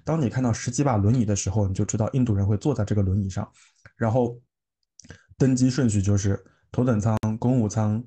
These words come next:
然后新，新航会员，你们先登机。第二批就是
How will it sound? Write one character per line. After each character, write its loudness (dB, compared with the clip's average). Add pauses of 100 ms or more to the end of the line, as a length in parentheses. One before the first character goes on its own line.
然 -6
后 -2
新， -6 (200)
新 -4
航 -2
会 0
员， -2
你 0
们 2
先 -4
登 -2
机。 -4 (460)
第 0
二 2
批 -6
就 0
是 0